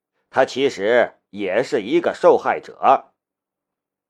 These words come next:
两人驱车来到位于深山里的藏身处，还没有见到阿妮娜，夏雷却意外地见到了唐雨嫣，还有唐伯川。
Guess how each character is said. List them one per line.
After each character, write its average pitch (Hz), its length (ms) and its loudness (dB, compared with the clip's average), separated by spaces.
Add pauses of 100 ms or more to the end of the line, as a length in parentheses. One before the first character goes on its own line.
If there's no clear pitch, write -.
(960)
两 165 280 4
人 175 240 4
驱 190 300 -4
车 185 440 0
来 139 140 4
到 147 260 6
位 143 200 -2
于 123 160 -6
深 180 260 -2
山 156 280 2
里 76 120 -10
的 76 140 -16
藏 165 260 -6
身 180 240 -2
处， 90 200 -8 (560)
还 175 120 2
没 202 140 4
有 123 160 4
见 156 240 2
到 104 100 -2
阿 165 260 2
妮 147 180 -4
娜， 135 320 -2 (300)
夏 127 360 0
雷 82 480 -6
却 160 180 -2
意 180 300 -2
外 110 220 4
地 101 240 -4
见 139 260 2
到 110 140 2
了 78 160 -10
唐 170 220 -6
雨 - 220 -10
嫣， 165 360 0 (360)
还 117 200 0
有 95 560 0
唐 151 340 -4
伯 151 220 4
川。 165 320 2